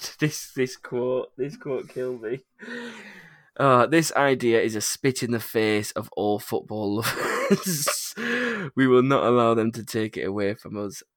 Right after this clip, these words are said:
After it was announced on Sunday, fifa expressed its disapproval of the proposed competition and called on all parties involved in heated discussions to engage in calm, constructive, and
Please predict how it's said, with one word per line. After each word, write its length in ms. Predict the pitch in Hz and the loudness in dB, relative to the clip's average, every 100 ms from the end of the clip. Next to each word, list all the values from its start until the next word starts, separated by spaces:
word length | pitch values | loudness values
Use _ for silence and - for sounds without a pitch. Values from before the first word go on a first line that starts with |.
| - | -4
After 280 | 131 - 131 | -4 0 2
it 20 | |
was 140 | 123 | 2
announced 340 | 120 110 107 110 | 2 0 0 -4
on 80 | |
Sunday, 420 | 110 110 107 104 101 | -8 -6 -4 -2 -4
fifa 400 | 113 113 - 101 | -6 -8 -8 -10
expressed 440 | - - 107 123 | -10 -8 -8 -6
its 160 | - 80 | -10 -8
disapproval 840 | - 117 110 - 110 101 107 104 - _ _ | -6 -6 -6 -6 -4 -4 -6 -8 -10 _ _
of 100 | - | -14
the 80 | 90 | -12
proposed 560 | - - 117 110 110 - | -12 -10 -4 -2 -2 -4
competition 760 | 113 113 - 107 110 - 98 - | -6 -6 -8 -10 -6 -6 -8 -8
and 160 | 90 107 | -10 -10
called 420 | - 110 107 107 | -6 -4 -6 -6
on 120 | 104 98 - | -8 -8 -4
all 280 | 107 107 | -2 -2
parties 540 | - - 113 113 113 104 | -2 -4 -4 -4 -8 -8
involved 600 | 107 110 107 101 98 101 | -6 -4 -4 -6 -8 -10
in 140 | - 87 | -14 -14
heated 400 | 131 113 - 98 | -10 -10 -10 -12
discussions 680 | 110 - - 113 95 101 - | -12 -12 -10 -10 -10 -12 -12
to 120 | 98 | -12
engage 600 | 104 - 117 110 104 - _ _ _ _ | -14 -8 -8 -6 -8 -12 _ _ _ _
in 200 | - 101 104 | -6 -6 -4
calm, 560 | - - 107 107 104 101 | -8 -4 -2 0 -2 -4
constructive, 800 | - 104 - - - - 107 95 - - - _ | -6 -10 -10 -14 -12 -10 -8 -10 -16 -20 -20 _
and 200 | - 113 | -10 -10